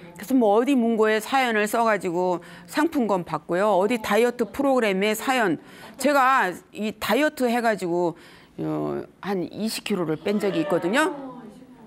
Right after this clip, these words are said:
예, 이십 킬로를 뺀 적이 있어요. 그래서 다이어트 프로그램에 써서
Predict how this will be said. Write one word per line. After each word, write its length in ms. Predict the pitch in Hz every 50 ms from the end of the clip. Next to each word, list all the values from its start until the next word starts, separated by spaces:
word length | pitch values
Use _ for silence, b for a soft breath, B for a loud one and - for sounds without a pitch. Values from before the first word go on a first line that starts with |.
| - - - -
예, 60 | 185 190
이십 320 | 156 165 185 180 - -
킬로를 260 | - 185 135 147 -
뺀 160 | - 180 185
적이 220 | 170 175 160 123 135
있어요. 500 | 143 - - 135 143 160 202 208 175 B B B B B B B
그래서 220 | - 226 277 277 269
다이어트 460 | 269 - - 247 294 311 302 302 269
프로그램에 680 | - - - 302 302 262 269 247 220 208 214 254 277 262
써서 540 | - 269 262 254 247 233 226 214 180 -